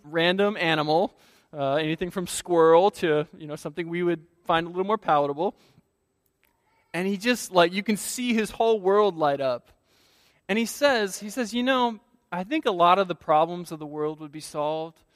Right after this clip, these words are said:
if people from differing factions could just sit down together over a barbecue." And this is a, <laughs>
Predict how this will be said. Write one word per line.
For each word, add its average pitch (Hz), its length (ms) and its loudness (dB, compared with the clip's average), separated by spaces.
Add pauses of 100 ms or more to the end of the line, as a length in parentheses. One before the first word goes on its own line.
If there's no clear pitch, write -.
(320)
if - 180 -10
people 220 520 6
from 180 180 -6
differing 190 500 2
factions 190 640 0
could 160 200 -10
just 170 200 -8
sit 196 220 -10
down 180 320 2
together 175 400 -2
over 156 200 -4
a 139 60 -4
barbecue." 151 540 -6 (2250)
And 214 160 -2
this 302 160 -2
is 247 120 -4
a, 190 200 -4
<laughs> 180 220 -4